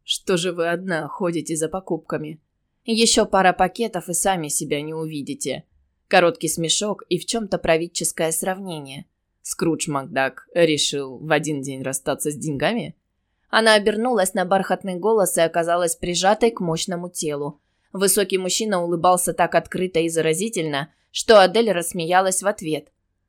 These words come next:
Настолько все очевидно. Женщины любят делать покупки, но не такое количество сразу. Он пожал широкими плечами.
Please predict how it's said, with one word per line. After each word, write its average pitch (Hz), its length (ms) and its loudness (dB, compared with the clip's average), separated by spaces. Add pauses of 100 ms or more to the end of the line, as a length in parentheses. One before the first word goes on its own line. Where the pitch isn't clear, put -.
(140)
Настолько 185 520 -4
все 185 200 -2
очевидно. 196 580 -6 (460)
Женщины 170 540 0
любят 165 320 -2
делать 135 340 -6
покупки, - 680 -10
но 175 160 0
не 160 160 -2
такое 180 340 0
количество 240 540 -2
сразу. - 560 -2 (380)
Он 190 160 0
пожал 185 360 6
широкими 165 500 0
плечами. 156 680 -6